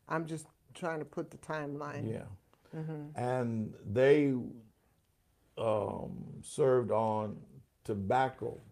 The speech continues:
Speaker 2: plantations.
Speaker 1: Mm-hmm.
Speaker 2: When you're talking about the South, we always think about Mississippi
Speaker 1: Mm-hmm.
Speaker 2: and, um, Tennessee, but you don't think
Speaker 1: Not
Speaker 2: about
Speaker 1: Tennessee so much.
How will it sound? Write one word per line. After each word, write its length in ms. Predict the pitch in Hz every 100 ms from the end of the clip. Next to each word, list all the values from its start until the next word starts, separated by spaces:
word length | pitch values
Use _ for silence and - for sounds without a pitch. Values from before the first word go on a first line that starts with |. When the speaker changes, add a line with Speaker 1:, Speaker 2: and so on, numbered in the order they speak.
| -
Speaker 2:
plantations. 840 | - 110 107 110 104 - - - _ 160
Speaker 1:
Mm-hmm. 280 | 147 151 147 147
Speaker 2:
When 120 | 120
you're 80 | 117
talking 260 | 151 143
about 200 | 135 123
the 80 | 117
South, 520 | 107 156 139 113 113
we 180 | 123 117
always 340 | 123 139 143 139
think 220 | 135 110
about 320 | 117 117 -
Mississippi 1080 | 117 117 113 - 110 - 131 120 120 117 113 113 -
Speaker 1:
Mm-hmm. 680 | 147 143 143 147 _ - 113
Speaker 2:
and, 480 | 113 110 120 120 -
um, 400 | - - - -
Tennessee, 600 | - 113 107 - 120 120
but 300 | 113 117 107 - _ _ _ _ _ _ -
you 120 | 120
don't 180 | 120 123
think 160 | 120
Speaker 1:
Not 80 | 117
Speaker 2:
about 240 | 220 214 -
Speaker 1:
Tennessee 480 | 240 196 - 185 180
so 200 | - 143
much. 320 | 143 139